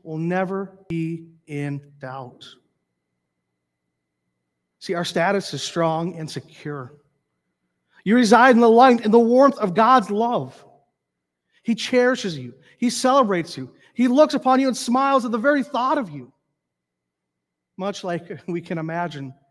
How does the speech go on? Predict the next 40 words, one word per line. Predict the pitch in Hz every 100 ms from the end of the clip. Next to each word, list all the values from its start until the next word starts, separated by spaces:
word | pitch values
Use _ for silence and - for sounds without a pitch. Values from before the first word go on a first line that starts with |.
| _ _ _ _ _ _ _ -
Mary | 175 180 156
and | 156
Joseph | 175 180 165 143
doing | 156 143 135 131 _ _ _ _ _ _ _ _
when | 156
they've | 156 147
got | 156 156
to |
see | 151 156
Jesus | 139 147 151 -
for | 147
the | 131
first | - 135 -
time. | 147 143 123 131 _ _ _ _ _ _ _ _ _ _ _ _ _ _ -
And | 156 156
one | 180 190
day, | 156 160 123 127 - _ _ _ _ _ _ _ -
at | 165
the |
return | 165 151 - 214
of | 190 -
Christ, | - 180 127 - - _ _ _ _ _ _
the | 185
acceptance | 180 247 247 226
that | 196
you | 240
have | 220 233
with | 202
God | 190 220 220
will |
shine | 220 262 214
brighter | 180 220 254 254 247 - -
than | 196
any | 226 277 311
rejection | 254 175 254 240
that | 214
you | 202 294
have | 247
ever | 233 269
experienced | 254 - 285 269 233